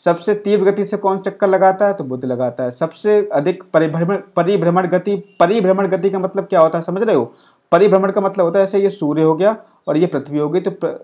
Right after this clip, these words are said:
यहाँ पर क्या कर रही है पृथ्वी, जब सूर्य के चारों ओर घूमती है तो इसको हम कहते हैं परिभ्रमण गति, ठीक है। तो सबसे अधिक परिमण-, परिभ्रमण गति किसकी होगी? जो सबसे पहले चक्कर लगाएगा। तो कौन लगाता है? बुध लगाता है। तो यहाँ पे आंसर क्या हो जाएगा? यहाँ पे बुध आंसर हो जाएगा,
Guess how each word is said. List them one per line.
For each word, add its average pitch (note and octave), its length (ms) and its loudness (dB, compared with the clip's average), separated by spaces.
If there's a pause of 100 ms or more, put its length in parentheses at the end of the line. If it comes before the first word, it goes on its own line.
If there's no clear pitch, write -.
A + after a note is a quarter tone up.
यहाँ D3+ 260 -2
पर E3+ 120 2
क्या F#3+ 140 0
कर E3 140 -4
रही D#3+ 120 -2
है F#3+ 60 0
पृथ्वी, F3+ 300 -6
जब G3+ 160 0
सूर्य - 480 -6
के F#3+ 80 -2
चारों E3+ 340 4
ओर F#3 80 2
घूमती D3 440 -4
है E3 100 2
तो E3+ 120 -6
इसको E3+ 220 -4
हम F3+ 80 -2
कहते D#3 300 -2
हैं A#3 140 -8
परिभ्रमण D3+ 500 -2
गति, G2+ 380 -10 (440)
ठीक E3+ 100 -8
है। G3 80 0
तो F#3+ 60 -2
सबसे F#3 380 -2
अधिक A3 360 4
परिमण-, F#3 340 0 (100)
परिभ्रमण F#3 400 0
गति F#3+ 220 -4
किसकी G3+ 280 -4
होगी? F#3+ 200 2
जो D#3 80 -4
सबसे E3 240 -10
पहले D3 160 0
चक्कर - 240 -2
लगाएगा। F#3 400 4
तो F3+ 120 -10
कौन E3 180 0
लगाता F3+ 320 0
है? E3+ 100 -2
बुध A2+ 160 -10
लगाता C#3 340 -4
है। C3 60 -4
तो C3 80 -6
यहाँ B2 120 -4
पे - 100 -2 (420)
आंसर C3 220 -2
क्या F#3 140 6
हो E3+ 80 8
जाएगा? A#2 200 4
यहाँ A2 120 -8
पे B2 60 -10
बुध C#3 220 -2
आंसर D3 220 -4
हो B2+ 80 -4
जाएगा, B2 360 -10